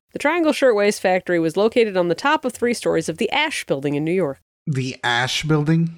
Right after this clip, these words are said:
Speaker 1: History has a fucked up sense of humor.
Speaker 2: Jesus Christ.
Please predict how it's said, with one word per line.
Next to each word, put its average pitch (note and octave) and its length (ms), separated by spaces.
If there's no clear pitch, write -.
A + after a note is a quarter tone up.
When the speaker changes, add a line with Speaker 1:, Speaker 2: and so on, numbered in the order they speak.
Speaker 1:
History F#3+ 360
has F3+ 120
a D#3+ 60
fucked G3+ 300
up F#3 120
sense E3 220
of C#3+ 100
humor. C3+ 300
Speaker 2:
Jesus F#3+ 340
Christ. G#3 580